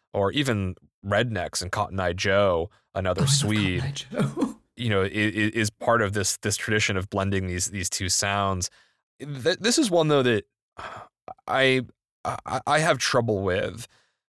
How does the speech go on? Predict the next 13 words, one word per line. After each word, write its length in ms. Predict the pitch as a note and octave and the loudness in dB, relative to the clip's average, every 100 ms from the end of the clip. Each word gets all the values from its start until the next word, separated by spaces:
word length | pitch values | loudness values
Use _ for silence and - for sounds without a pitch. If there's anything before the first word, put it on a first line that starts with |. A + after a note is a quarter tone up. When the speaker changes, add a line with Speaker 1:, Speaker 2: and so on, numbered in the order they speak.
| B2 | -6
Speaker 1:
because, 720 | B2+ - - E3+ D3+ C3+ - | -4 -2 2 4 4 2 -2
you 80 | D3 | -2
know, 80 | C3 | -2
country 340 | - G#3 F3 | -2 0 2
music 500 | B2 A2+ A2 G#2 - - | 2 2 2 0 -2 0
is, 500 | G#2+ G2+ F#2+ F2+ - _ _ _ _ _ _ _ A2 | 2 2 0 -2 -4 _ _ _ _ _ _ _ -8
uh, 340 | F#2 F2 D2+ - | -6 -6 -8 -2
is, 160 | A#2+ A#2+ | -2 0
is 160 | A#2+ A2+ | 0 2
so 560 | - C#3 C#3 C3+ B2 - _ _ - | 2 4 4 2 0 -4 _ _ -4
concerned 760 | A#2+ - - G2+ F#2 G2 F#2+ - | 0 2 2 2 0 -2 -6 -4
about 240 | G#2+ F#2 - | -2 -2 0
authenticity. 840 | F#2 - F#2+ G2 F#2 G#2 G2+ C3 | -2 -2 -6 -2 -2 0 -2 -4